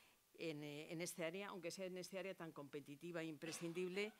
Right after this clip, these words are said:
para la, la digitalización de nuestras empresas. Eh, tal como ha comentado la vicerrectora,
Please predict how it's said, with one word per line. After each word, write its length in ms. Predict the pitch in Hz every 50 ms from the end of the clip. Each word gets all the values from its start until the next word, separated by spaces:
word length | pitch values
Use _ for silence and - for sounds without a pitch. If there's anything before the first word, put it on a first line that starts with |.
| - - - - - -
para 260 | - 160 156 151 147
la, 340 | 151 151 151 156 - - 156
la 180 | 165 156 160 156
digitalización 840 | 151 147 135 - - - 151 156 156 135 - 156 147 - 175 165
de 100 | 170 160
nuestras 360 | 151 143 - - 143 - -
empresas. 680 | 131 127 - - 127 - - - - - - - - - - - - - - - - - - - - - - - - - - - - - - -
Eh, 500 | 180 165 170 165 165 160 160 160 156 151
tal 180 | - 202 202 190
como 200 | 214 220 214 208
ha 60 | 208
comentado 480 | 185 214 202 196 180 202 190 190 196 190
la 100 | 185 185
vicerrectora, 960 | 180 175 170 - 185 170 165 165 - - 220 220 226 226 247 262 285 262 -